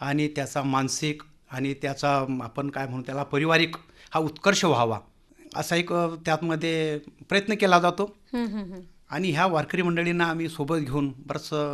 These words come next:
Speaker 1: याआधी स्वच्छता अभियान, तंटामुक्ती, बरेचसे कार्यक्रम राबवलेत.
Speaker 2: हम्म, हम्म.
Speaker 1: वारकरी साहित्य परिषद, महाराष्ट्र परिषद, अ, त्यांचे संस्थापक अध्यक्ष विठ्ठल काका पाटील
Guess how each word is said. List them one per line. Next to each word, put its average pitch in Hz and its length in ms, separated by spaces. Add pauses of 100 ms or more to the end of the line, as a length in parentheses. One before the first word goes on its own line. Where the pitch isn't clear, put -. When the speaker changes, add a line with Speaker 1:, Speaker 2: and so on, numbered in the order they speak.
(140)
Speaker 1:
याआधी 135 520
स्वच्छता 139 580
अभियान, 127 500
तंटामुक्ती, 135 920 (320)
बरेचसे 190 300
कार्यक्रम 170 420
राबवलेत. 117 360 (460)
Speaker 2:
हम्म, 233 100
हम्म. 214 120
Speaker 1:
वारकरी 139 260
साहित्य 131 380
परिषद, 127 320
महाराष्ट्र 135 420
परिषद, 160 300 (460)
अ, - 40 (240)
त्यांचे 131 320
संस्थापक 135 560
अध्यक्ष 135 360
विठ्ठल 135 460
काका 127 240
पाटील 147 300